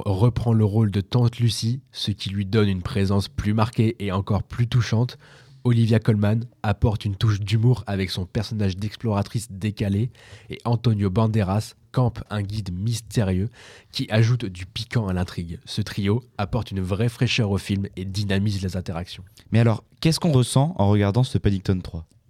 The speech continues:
Speaker 1: Pour ma part, c'est une vraie réussite. On retrouve tout ce qui fait le charme de la saga, une bienveillance qui fait chaud au cœur, un humour fin qui touche petits et grands, et surtout une émotion sincère. Il y a des moments où j'ai senti un vrai frisson d'aventure,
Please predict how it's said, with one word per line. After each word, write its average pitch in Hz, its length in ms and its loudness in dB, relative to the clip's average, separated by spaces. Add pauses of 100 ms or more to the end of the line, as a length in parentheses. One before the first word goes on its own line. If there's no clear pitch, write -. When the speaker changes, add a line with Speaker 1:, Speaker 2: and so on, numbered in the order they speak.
(380)
Speaker 1:
Pour 110 120 4
ma 107 120 4
part, 127 360 4
c'est - 200 -6
une 101 100 -4
vraie 98 220 -2
réussite. 101 640 0 (320)
On 95 120 2
retrouve 104 380 0
tout 165 180 4
ce - 120 0
qui 139 120 0
fait 135 160 2
le 120 80 4
charme 123 280 0
de 113 80 0
la 104 120 2
saga, 95 480 -2
une 98 180 -2
bienveillance 101 640 0
qui - 80 -12
fait 92 160 -4
chaud 95 240 0
au 92 40 2
cœur, 110 340 -2 (240)
un 92 160 -2
humour 101 320 0
fin 101 280 -2 (160)
qui - 140 -12
touche - 280 -6
petits 104 380 -2
et 101 60 2
grands, 101 240 0 (220)
et 101 100 -2
surtout 104 540 0
une 98 100 -4
émotion 98 440 0
sincère. 107 540 -2 (800)
Il 117 120 0
y - 20 8
a 120 60 6
des 131 100 4
moments 135 300 6
où 127 80 8
j'ai 117 100 6
senti 123 420 2
un 101 120 2
vrai 107 280 4
frisson 139 360 0
d'aventure, 117 560 2